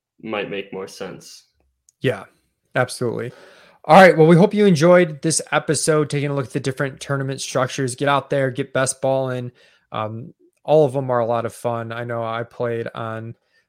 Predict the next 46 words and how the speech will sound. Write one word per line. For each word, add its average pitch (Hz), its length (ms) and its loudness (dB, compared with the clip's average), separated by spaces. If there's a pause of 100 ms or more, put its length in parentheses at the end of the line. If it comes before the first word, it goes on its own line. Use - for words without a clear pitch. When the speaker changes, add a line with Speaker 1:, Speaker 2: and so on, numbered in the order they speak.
(140)
Speaker 2:
uh, 113 300 -4 (260)
F 143 160 -2
F 131 120 -4
P 131 100 -6
C 131 180 -4
and 120 80 -2
Underdog 120 380 -2
quite 120 180 -4
a 117 40 -6
bit 120 200 -4
last 117 420 -6
year. 117 320 -6
Probably 123 300 -4
will 117 140 -8
dive 113 320 -4
into 113 140 -12
drafters 117 540 -4
more 120 200 -6
this 120 280 -6
year. 120 120 -6
I 117 100 -4
do 160 200 2
like 139 320 2
the 120 180 -6
idea 113 320 -4
of 104 80 -12
just - 340 -10
a 127 60 -14
full 117 240 -10
points 120 340 -10
chase. 120 360 -10
I 113 40 -14
think 117 200 -14
for - 100 -16
the 113 100 -10
way 110 140 -6
I 107 120 -6
draft, 117 460 -4
it 123 80 -6
actually 127 360 -6
<laughs> - 0 -
kinda 147 340 -2
caters 147 400 0
towards 135 200 -4
my 120 120 -4
style 120 480 -2